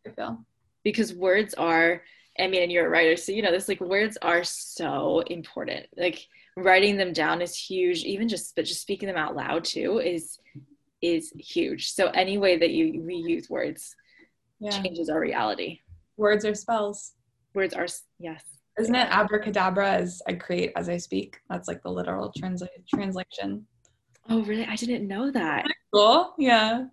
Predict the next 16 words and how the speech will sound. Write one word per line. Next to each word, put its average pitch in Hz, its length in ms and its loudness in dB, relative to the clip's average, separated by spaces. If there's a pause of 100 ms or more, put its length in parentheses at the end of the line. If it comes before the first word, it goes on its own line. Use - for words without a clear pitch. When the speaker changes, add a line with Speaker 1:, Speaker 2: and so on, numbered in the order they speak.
(100)
Speaker 2:
Love 233 300 8
that. 269 1300 6
<laughs> - 0 - (280)
Speaker 1:
Yeah. 208 440 -2 (500)
Speaker 2:
Um, 202 420 4 (920)
so 233 140 2
yeah, 247 260 10
I 214 120 6
just 233 120 2
wanna 311 140 4
ask 240 240 2
a 226 60 -8
couple 214 340 -2
little 196 440 6 (1800)
fun 196 300 4
questions. 180 720 0